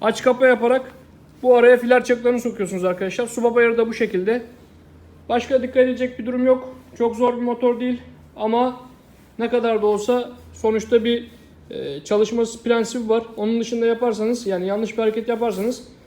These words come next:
tabii ki bir subaba ya da herhangi bir yerlere zarar verebilirsiniz. Şimdi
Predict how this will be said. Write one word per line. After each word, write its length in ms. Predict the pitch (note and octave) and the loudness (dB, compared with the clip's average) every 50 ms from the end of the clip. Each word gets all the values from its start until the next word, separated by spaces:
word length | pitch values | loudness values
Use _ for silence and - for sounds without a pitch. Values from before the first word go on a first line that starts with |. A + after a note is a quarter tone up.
| - - - - - - | -20 -20 -20 -20 -6 2
tabii 260 | - B3 A#3+ A#3+ A3+ | 2 2 4 2 -2
ki 120 | - A#3+ G#3+ | -2 -4 -6
bir 60 | A3+ | -6
subaba 440 | G#3+ - - A3 A#3+ A#3 A3+ A#3 A3+ | -6 -6 -2 0 0 2 4 4 4
ya 120 | A3+ G#3+ | 2 2
da 60 | A3 | 2
herhangi 340 | A#3 A#3 A#3+ A#3 A#3 A3 G#3+ | 2 2 2 2 2 -2 0
bir 40 | G#3+ | 0
yerlere 300 | G#3 G#3+ G#3+ A3 A#3+ B3 | 0 2 2 2 2 2
zarar 300 | A3 A#3 A#3+ A#3+ A#3 A#3 | 2 2 2 2 2 2
verebilirsiniz. 640 | A#3 A#3+ A#3+ B3 B3 G#3 - G3 G#3+ A#3+ A#3 - - - - _ - - - - - - - - - - - - | 2 0 2 0 -2 -2 -2 -4 -4 -4 -6 -12 -18 -20 -20 _ -20 -20 -20 -20 -20 -20 -20 -20 -20 -20 -20 -10
Şimdi 280 | - B3 B3 B3+ B3+ | -4 -2 0 2 2